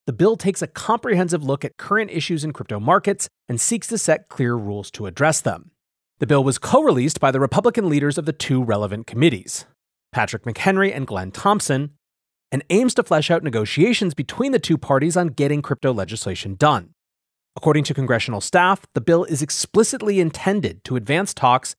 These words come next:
by making the Republican position clear, with a view to getting laws on the books by the end of this year.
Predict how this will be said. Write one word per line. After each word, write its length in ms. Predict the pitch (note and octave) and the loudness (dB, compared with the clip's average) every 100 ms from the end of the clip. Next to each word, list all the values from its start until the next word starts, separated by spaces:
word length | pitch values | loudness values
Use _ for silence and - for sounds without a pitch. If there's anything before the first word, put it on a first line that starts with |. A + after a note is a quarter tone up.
| _ | _
by 120 | A#2 | 0
making 340 | A2+ D#3 G3 G3 | 2 2 2 2
the 80 | F#3 | 2
Republican 440 | - B2 A#2+ - | 2 -4 -2 -2
position 440 | B2+ G#2 F#2 G#2 | -4 -4 -8 -10
clear, 420 | - - G#3+ - - _ _ _ - | -8 2 2 2 -6 _ _ _ -4
with 140 | - | -2
a 40 | |
view 320 | A#2 A#3+ C#4+ G3+ | 0 2 2 2
to 80 | G3 | 0
getting 300 | C#3 B2 C3 | -2 -2 0
laws 340 | C3+ C#3+ C#3+ | 4 4 2
on 160 | - G#2 | -2 -6
the 40 | |
books 380 | G#2+ B3+ G#3+ - | 2 6 6 4
by 160 | - G3+ | 0 0
the 160 | G3+ | 0
end 140 | G#2 F#2 | -4 -6
of 60 | |
this 220 | F#2+ - | -8 -6
year. 300 | C3+ D3 F#2+ | 0 2 0